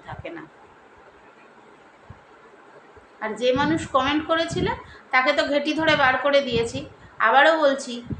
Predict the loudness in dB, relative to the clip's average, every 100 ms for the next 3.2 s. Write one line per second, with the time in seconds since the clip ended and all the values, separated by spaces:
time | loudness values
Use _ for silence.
0 | -8 -6 0 0 2 0 0 -4 -4 -4
1 | -4 -2 -2 -2 0 2 2 0 -4 -8
2 | -4 0 0 0 -2 -2 -2 -2 0 -2
3 | -4 -6